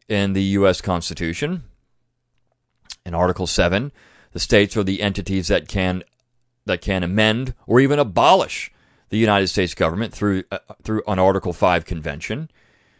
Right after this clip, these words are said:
or through the legislatures of the states. They can do this. So they are the creators, and they can, uh,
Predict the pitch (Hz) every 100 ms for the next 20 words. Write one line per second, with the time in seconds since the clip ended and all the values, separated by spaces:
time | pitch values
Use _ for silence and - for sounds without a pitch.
0 | _ - 110 104 104 - 110 98 90 92
1 | 92 - 92 85 85 85 71 69 - 69
2 | 73 - - - _ _ _ _ 117 127
3 | 165 202 254 120 - - - _ _ _
4 | _ _ _ _ _ _ - 127 123 -
5 | - 101 147 190 175 147 123 113 - 131
6 | 147 165 160 135 - 117 135 139 139 123
7 | 120